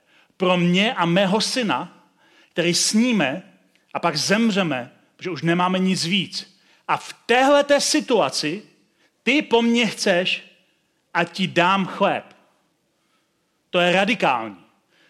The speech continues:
Člověk úplně z jiného národa, který je vůči mně nepřátelský,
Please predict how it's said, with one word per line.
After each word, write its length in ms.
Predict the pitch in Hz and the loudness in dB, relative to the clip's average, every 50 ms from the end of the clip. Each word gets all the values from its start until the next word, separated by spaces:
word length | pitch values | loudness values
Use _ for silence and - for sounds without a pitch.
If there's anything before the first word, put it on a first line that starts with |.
| _ _ - | _ _ -6
Člověk 540 | - - 208 226 247 240 262 254 247 - - | -2 0 2 2 2 2 2 0 0 -2 -8
úplně 320 | 233 - 220 214 214 196 | -8 -4 0 0 2 2
z 120 | 156 - 175 | 0 0 0
jiného 340 | 226 233 269 285 285 311 | 2 2 4 4 4 4
národa, 640 | 285 240 208 190 160 156 151 139 135 156 202 185 - _ _ _ _ _ _ _ _ | 4 2 2 2 0 0 0 0 -2 -2 -4 -8 -14 _ _ _ _ _ _ _ _
který 260 | _ - 196 202 220 | _ -2 -2 2 2
je 120 | 226 226 | 2 2
vůči 320 | 208 165 185 220 220 - 233 | 2 0 -2 -2 -2 0 0
mně 140 | 240 247 240 | 0 0 0
nepřátelský, 880 | 247 - - 262 254 240 233 190 156 127 - - - 117 110 160 175 | 0 0 0 0 0 0 2 0 0 0 -2 -6 -8 -10 -14 -18 -20